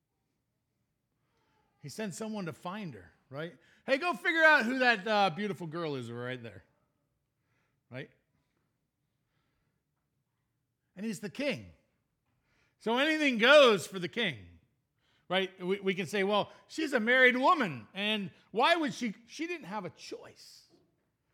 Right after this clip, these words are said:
There's a power differential that's huge. She didn't have a choice. She was, she was going to, uh, have to,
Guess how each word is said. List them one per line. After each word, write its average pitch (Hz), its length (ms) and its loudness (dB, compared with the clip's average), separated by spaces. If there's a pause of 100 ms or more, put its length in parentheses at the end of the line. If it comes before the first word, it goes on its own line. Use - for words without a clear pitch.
(300)
There's 208 140 -6
a 208 60 -4
power 269 420 6
differential 196 580 -2
that's 165 180 -8
huge. 220 540 -4 (180)
She - 180 -12
didn't 330 240 -6
have 269 180 0
a 214 40 -2
choice. 196 460 0 (160)
She 330 300 0
was, 226 560 0
she 302 180 -4
was 311 160 -2
going 277 300 -2
to, 214 200 -2 (320)
uh, 196 200 0 (100)
have 226 360 0
to, 208 180 -4